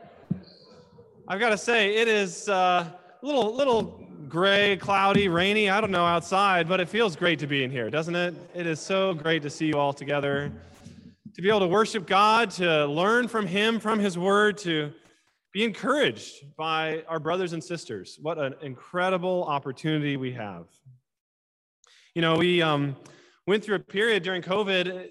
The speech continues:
that where, you know, there were so many, where it was so difficult to be able to meet together and having, you know, really feeling much more isolated. And, and I've gotta tell you, being back together, it really just,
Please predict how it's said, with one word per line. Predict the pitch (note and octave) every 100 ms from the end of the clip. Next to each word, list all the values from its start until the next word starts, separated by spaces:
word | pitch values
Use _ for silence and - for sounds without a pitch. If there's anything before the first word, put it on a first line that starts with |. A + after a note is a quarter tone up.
| F3
that | F3 F3 F3 F3
where, | E3+ F3+ F3+
you | F#3
know, | E3+
there | F3
were | F3+
so | E3+ G3+
many, | G#3 F3 E3+
where | F3 G3
it |
was | G3+ -
so | A3+
difficult | E3+ F#3+ C#4+ - B2+ - _
to | D#3+
be | D#3+
able | F3+ F3+
to | E3+
meet | D#3 B3 -
together | D3+ C3 G#2+ G2+ G#2
and | C3
having, | D3+ F3+ F#3 C#3+ _ _
you | -
know, | F3+
really | D#3+ F#3 F#3+ D3+ - -
feeling | E3+ G#3 D#3
much | F3+ F3+
more | F3+
isolated. | D3+ F3 G3+ F3+ C#3+ C#3 C3+
And, | C3+ C#3 _ _ _ _ _ _
and | - D#3+ E3+ E3+
I've | E3+
gotta | G3+ G#3
tell | G3 G#3
you, | G3+ F3 E3 D#3+ - _ _ -
being | C3+ F#3 G#3 F3
back | D#3 E3+ F3 -
together, | D#3+ C3+ C#3+ D3+ C#3+ C3+
it | D3+ D3+
really | D#3+ F3 E3
just, | C#3+ D3+ C#3 - -